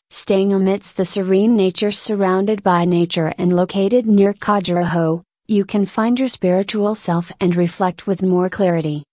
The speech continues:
At the same time, it allows you to explore and experience the beautiful surroundings around you.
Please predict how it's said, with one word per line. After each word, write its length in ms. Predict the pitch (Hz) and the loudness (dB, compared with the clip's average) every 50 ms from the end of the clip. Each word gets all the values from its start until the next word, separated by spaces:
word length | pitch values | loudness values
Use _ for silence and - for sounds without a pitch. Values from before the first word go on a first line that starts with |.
| - | -2
At 160 | 220 208 208 | -2 -2 0
the 80 | - 202 | -2 -6
same 340 | - - 214 196 202 226 233 | -4 0 0 2 2 2 0
time, 460 | - 220 214 202 180 156 156 160 175 _ _ _ _ - | 0 0 0 2 2 2 0 -2 -4 _ _ _ _ -2
it 160 | 202 202 190 | -2 -2 -2
allows 500 | - 208 196 190 185 175 175 175 175 - | -2 -4 -2 0 0 0 0 0 -2 -2
you 160 | - 180 185 185 | 0 0 0 0
to 160 | 180 - 185 | 0 0 -2
explore 460 | 170 170 - - - 202 185 175 175 - | -2 -2 -4 -6 -4 -2 0 0 0 0
and 120 | - 190 185 | 0 0 0
experience 640 | 190 - - - - 180 180 180 180 180 190 - - | 0 -2 -4 -2 0 2 2 4 4 2 0 -2 -4
the 100 | - 190 | -4 -2
beautiful 420 | 190 208 214 233 233 - 240 226 | 2 2 2 2 0 -2 -2 -4
surroundings 800 | 220 - - - 214 196 196 185 185 190 190 185 185 180 190 180 - | -2 -2 -4 -2 -2 0 0 0 2 2 2 2 2 2 2 0 -2
around 360 | - 185 180 185 175 175 180 180 | -4 -2 0 2 2 0 0 0
you. 380 | 185 180 175 165 156 151 160 | 0 0 2 2 0 -2 -4